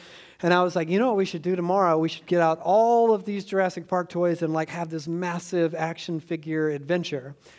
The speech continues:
And he smiled and said, "I wish I had the super colossal T-Rex." And, uh, I was like, "Dang, man, <laughs> you just got almost all of them except that one."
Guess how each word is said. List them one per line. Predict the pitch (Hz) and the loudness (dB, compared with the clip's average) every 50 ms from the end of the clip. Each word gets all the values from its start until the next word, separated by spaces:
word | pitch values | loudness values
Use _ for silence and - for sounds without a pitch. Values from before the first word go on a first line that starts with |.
| - - _ _ - | -20 -20 _ _ -4
And | 151 165 | 0 0
he | 175 175 | 0 0
smiled | 170 - - 196 180 185 190 190 180 175 | -2 -2 -2 0 2 4 4 4 4 2
and | 170 160 | 2 -2
said, | 156 - - 151 143 139 139 135 - - | -4 -2 0 2 2 2 2 -2 -4 -12
"I | - 135 | -12 -8
wish | 143 147 165 190 202 196 - - | -8 -4 -2 -2 -2 -2 -4 -4
I | 190 175 170 | -2 -2 -2
had | 160 139 147 147 139 131 123 120 120 127 151 139 - _ _ _ - - _ _ _ _ | -2 -2 -2 -2 -2 -2 -2 -4 -6 -8 -10 -12 -14 _ _ _ -20 -20 _ _ _ _
the | 147 | -14
super | - - - 175 165 165 160 147 | -12 -8 -6 -6 -4 -4 -4 -8
colossal | - - 143 143 143 147 151 151 - - 143 131 | -6 -6 -8 -4 -2 -2 -2 -4 -4 -8 -10 -10
T-Rex." | 120 - - 127 120 117 131 143 151 _ - - - - - - - _ _ _ _ _ - - - _ _ _ _ _ _ - - - _ _ - _ _ _ | -10 -10 -12 -10 -10 -10 -10 -14 -16 _ -20 -20 -20 -20 -20 -20 -20 _ _ _ _ _ -20 -20 -20 _ _ _ _ _ _ -20 -20 -20 _ _ -20 _ _ _
And, | - 160 170 170 170 170 | -2 0 2 2 2 2
uh, | 170 165 156 156 151 147 143 143 147 143 - - _ _ _ _ - - | 2 2 4 4 2 2 -2 -4 -8 -12 -18 -20 _ _ _ _ -12 -4
I | - 170 175 | 0 2 2
was | 170 147 - | 2 2 0
like, | 165 160 151 143 139 - - - _ _ _ _ _ _ | 0 2 2 0 -2 -8 -16 -20 _ _ _ _ _ _
"Dang, | 143 190 220 214 190 185 | -2 0 2 2 2 2
man, | 180 175 190 208 277 277 285 277 | 2 2 2 2 0 -2 -4 -4
<laughs> | - 165 185 - - | 2 2 2 4 4
you | 240 220 | 2 2
just | - 311 226 226 - | 4 4 2 2 2
got | - 214 196 202 196 190 - - - - - - | 4 6 6 6 6 4 0 -8 -12 -14 -10 0
almost | - 214 240 247 254 240 226 214 - - | 2 4 6 6 6 6 4 4 2 2
all | 196 196 214 214 202 | 2 4 4 6 4
of | 180 156 | 4 2
them | 156 143 139 | 0 -4 -2
except | 135 143 - - - 196 180 175 - - | -4 -4 -6 0 2 2 2 2 2 0
that | 180 170 175 185 | 2 2 2 0
one." | 170 147 135 131 139 165 | -2 -4 -6 -6 -6 -10